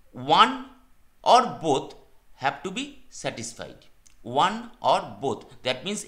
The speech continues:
any one of the conditions is satisfied, then we can proceed to the next step or the complete solution of n jobs and three machines. If any one of the conditions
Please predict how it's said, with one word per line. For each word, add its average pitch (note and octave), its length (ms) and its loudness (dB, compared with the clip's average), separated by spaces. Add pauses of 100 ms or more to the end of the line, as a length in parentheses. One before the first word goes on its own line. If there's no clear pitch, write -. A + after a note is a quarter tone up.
(100)
any G#3+ 240 2
one C4+ 260 2
of F#3 160 2
the F3+ 120 0
conditions C#3+ 680 -2 (220)
is D#3 260 -4
satisfied, C#3 720 -2 (320)
then A3 360 0
we F3 160 -4
can G3 320 -2
proceed D3+ 420 0
to E3 80 -6
the A3 240 0 (440)
next D3+ 400 -2
step A3+ 400 -2
or B2 240 0
the A3+ 160 2 (220)
complete C#3 440 -4
solution F3+ 540 0
of D3 460 2
n F3+ 260 0
jobs A#3 380 -2
and D3+ 240 -4
three G#3+ 180 0
machines. A2+ 480 -6 (540)
If A#3+ 280 -2 (100)
any A3+ 300 -2
one C#4 280 0
of F3 300 0
the G#3 120 4
conditions E3 720 -2